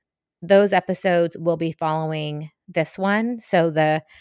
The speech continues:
chronological order of them might be a little bit mixed <laughs> up, but I'm recording this episode in January of twenty twenty-three. And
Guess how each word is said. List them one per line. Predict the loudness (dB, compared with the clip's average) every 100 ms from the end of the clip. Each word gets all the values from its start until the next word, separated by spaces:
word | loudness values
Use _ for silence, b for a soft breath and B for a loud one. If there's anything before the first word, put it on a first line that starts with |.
| b b _
chronological | 2 4 4 2 0 0
order | 2 0 2
of | 0 2
them | 0 2
might | 0 -2
be | -2 -4
a | -2
little | -2 0
bit | 0 0
mixed | -2 -4 -4 8
<laughs> |
up, | 8 8 4
but | 2 2 B B B B
I'm | 0 0
recording | 2 4 4 4
this | 2 4 4
episode | 4 2 4 6 4
in | 2 0
January | 2 2 0 0 0 0
of | -4 -6
twenty | -4 -4
twenty-three. | -6 -6 -6 -4 -4 -2 -4 -6
And | -4 -2 -2 -4 -10